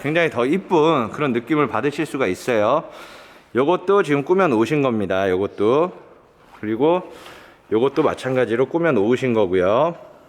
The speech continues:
네. 그리고 이제 여기 그 동승석 측면 쪽 그 이제 뒷좌석 쪽으로 가게 되면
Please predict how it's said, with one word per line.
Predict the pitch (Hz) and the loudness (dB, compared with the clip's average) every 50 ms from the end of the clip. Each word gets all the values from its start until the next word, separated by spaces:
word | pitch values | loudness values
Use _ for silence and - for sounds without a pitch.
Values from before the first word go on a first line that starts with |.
| - - _ - - - _ | -20 -20 _ -20 -20 -20 _
네. | 92 92 82 - - - _ _ _ - - - - - - - - - - | -12 -12 -12 -12 -14 -20 _ _ _ -20 -20 -20 -20 -20 -20 -20 -20 -20 -12
그리고 | - 110 117 123 117 147 156 151 | -4 -2 -2 0 2 2 2 4
이제 | 127 113 120 139 156 180 185 170 - - - - - - - - _ _ _ _ _ - - - - - - - _ _ _ _ _ - - - - - - - - - - - - - - - - - - - - - - - - - - - - - - - - - - - - 110 | 2 2 2 2 2 0 0 -2 -6 -12 -18 -20 -20 -20 -20 -20 _ _ _ _ _ -20 -20 -20 -20 -20 -20 -20 _ _ _ _ _ -20 -20 -20 -20 -20 -20 -20 -20 -20 -18 -16 -16 -16 -16 -18 -20 -20 -20 -20 -20 -20 -20 -20 -20 -20 -20 -20 -20 -20 -20 -20 -18 -18 -16 -6 -2 0
여기 | 113 113 113 113 | 2 2 0 -2
그 | - - 127 127 127 127 123 123 120 117 117 - | -2 0 4 4 6 6 6 6 4 4 2 2
동승석 | 139 156 180 190 196 214 208 190 180 165 143 - - - | 0 2 2 2 2 2 2 2 2 0 0 -2 -6 -6
측면 | - 226 226 233 233 220 - | -2 0 2 2 2 2 2
쪽 | 202 190 151 | 0 0 2
그 | 135 143 131 127 123 117 | 2 2 4 4 4 4
이제 | 113 120 120 120 | 4 2 2 2
뒷좌석 | - 139 131 170 175 165 180 - | 0 -2 -2 0 -2 -2 -2 0
쪽으로 | - 175 160 151 139 | 2 2 2 2 2
가게 | - 127 113 127 127 | 0 -2 -2 -2 -2
되면 | 101 117 107 127 151 165 143 107 87 - | -2 -2 -2 0 0 0 0 -2 -2 -6